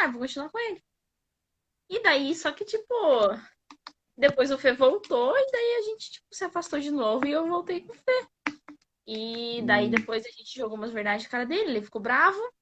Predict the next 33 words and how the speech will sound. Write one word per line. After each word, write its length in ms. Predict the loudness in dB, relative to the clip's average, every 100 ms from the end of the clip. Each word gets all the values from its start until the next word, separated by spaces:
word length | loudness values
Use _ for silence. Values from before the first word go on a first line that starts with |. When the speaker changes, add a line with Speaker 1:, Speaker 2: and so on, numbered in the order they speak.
| _ -20
Speaker 1:
E 80 | -10 -2
aí 160 | 0
a 40 | -2
gente 160 | -4
parou 160 | -4 -4
de 80 | -2
ser 60 |
amigos. 400 | -4 -4 -4 -4
E 60 | -4
foi 180 | -4 -2
a 60 |
melhor 280 | 0 2 2 0
coisa 200 | -4 -4
que 60 | -6
aconteceu 240 | -6 -6
na 60 | -8
minha 180 | -6 -6
vida. 220 | -8 -16 _ _ _ _ _ _ _ -20 -10
Speaker 2:
<laughs> 1400 | 2 4 4 2 0 _ -2 -2 -2 _ 6 10 10 6 _ -12 -12 -6
Eu 120 | 4 8
lembro 320 | 10 10 8
da, 160 | 8 8
nossa, 320 | 6 6 8
ele 80 | 8
aparecia 400 | 10 8 8 6
no 100 | 6
vídeo 160 | 4
do 80 | 6
Michael 380 | 8 6 6 0
Kister, 400 | 0 -2 8 10
eu 80 | 10
ri 180 | 4 2
tanto. 320 | 6 6 4